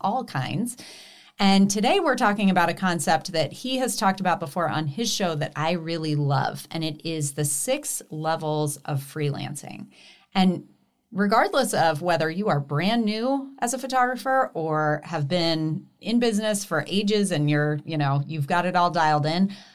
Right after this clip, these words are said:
I think that this episode is going to be really eye-opening for you because it basically spells out the sequence of events that happens in just about any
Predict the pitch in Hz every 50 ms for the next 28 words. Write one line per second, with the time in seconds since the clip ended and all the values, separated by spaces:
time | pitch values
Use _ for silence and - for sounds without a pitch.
0 | - _ - - 175 139 240 269 - - 370 311 - 247 233 - 202 190 196 180
1 | - - 170 165 160 156 - 165 143 139 190 175 165 165 147 160 151 160 156 156
2 | 156 151 - 226 320 440 440 403 277 - - 139 160 170 196 180 156 147 156 143
3 | 147 147 147 147 147 - 143 147 147 147 147 156 151 190 196 - - 392 403 269
4 | 196 196 202 196 202 - - _ _ _ _ - - 262 - - 294 370 440 440
5 | 453 403 403 262 202 196 196 196 - - - - 196 190 202 208 226 233 226 208
6 | - - - 151 147 156 196 262 269 - - - _ _ _ _ _ _ _ _
7 | _ _ _ _ _ - 185 165 202 196 190 185 185 185 - - - - - 277
8 | 294 294 - 349 349 320 302 294 262 226 226 214 175 160 139 143 156 147 - -
9 | 160 156 175 175 170 147 170 160 165 151 165 165 165 165 147 151 170 196 202 -
10 | 269 240 226 220 220 214 - 170 165 165 170 175 180 185 185 180 -